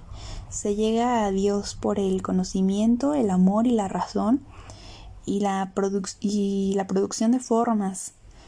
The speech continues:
Entonces, de ahí otro tema que me pareció interesante de, del libro, porque nos habla como de as-, cómo llegar a la imagen.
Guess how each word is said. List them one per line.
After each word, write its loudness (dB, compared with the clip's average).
Entonces, -2
de -2
ahí 2
otro -2
tema -2
que -8
me -4
pareció -6
interesante -4
de, -4
del -2
libro, -2
porque -6
nos -4
habla -2
como -4
de -2
as-, -6
cómo 0
llegar -2
a -2
la -2
imagen. -4